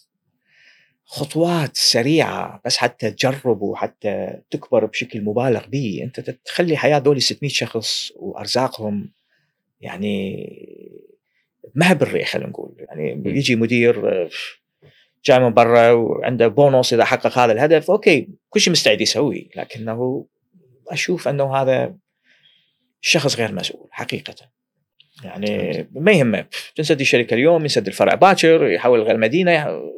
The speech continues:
Speaker 1: لكنه إحنا عايشين هنا، إحنا هذا مكاننا. يعني ما أقدر أشوف بوجه موظف، بوجه سايق، باكر عقبة إذا اتخذت قرار أدى أنه الشركة، آه، تخسر فلوسها أو تنسد و، و،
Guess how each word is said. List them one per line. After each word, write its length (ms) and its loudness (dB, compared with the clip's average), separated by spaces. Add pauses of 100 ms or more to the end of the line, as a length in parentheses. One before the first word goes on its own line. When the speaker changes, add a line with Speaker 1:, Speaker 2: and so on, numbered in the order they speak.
(240)
Speaker 1:
لكنه 600 -6 (300)
إحنا 160 2
عايشين 300 0
هنا، 360 -6 (240)
إحنا 240 -4
هذا 100 4
مكاننا. 540 -2 (720)
يعني 440 -6
ما 140 4
أقدر 220 6
أشوف 380 0 (340)
بوجه 320 0
موظف، 420 4
بوجه 180 0
سايق، 420 4
باكر 280 2
عقبة 260 4
إذا 300 4
اتخذت 440 0
قرار 460 6
أدى 220 2
أنه 220 -2
الشركة، 720 0 (680)
آه، 600 -6 (100)
تخسر 340 2
فلوسها 380 -2
أو 140 4
تنسد 600 0
و، 300 -4 (380)
و، 800 -10